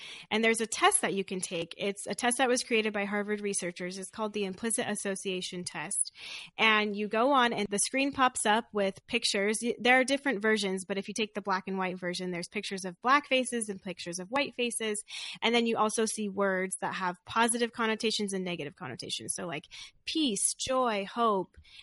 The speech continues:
danger, fear, anger, things like that. And based on the, the speed and the rate at which you're tapping the keys on your keyboard, it can tell you if you have a preference for one race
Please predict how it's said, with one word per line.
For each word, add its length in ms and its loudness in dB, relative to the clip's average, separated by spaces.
danger, 720 2
fear, 920 -2
anger, 520 2
things 200 0
like 220 -6
that. 300 0
And 240 0
based 340 4
on 540 4
the, 420 -2
the 80 -6
speed 560 2
and 140 2
the 80 0
rate 180 4
at 100 0
which 220 0
you're 300 -2
tapping 400 0
the 80 -4
keys 280 -6
on 120 -4
your 120 -8
keyboard, 640 -2
it 140 0
can 160 -2
tell 280 0
you 300 0
if 160 -4
you 80 -2
have 140 -2
a 80 -2
preference 800 -2
for 480 -2
one 240 0
race 340 -2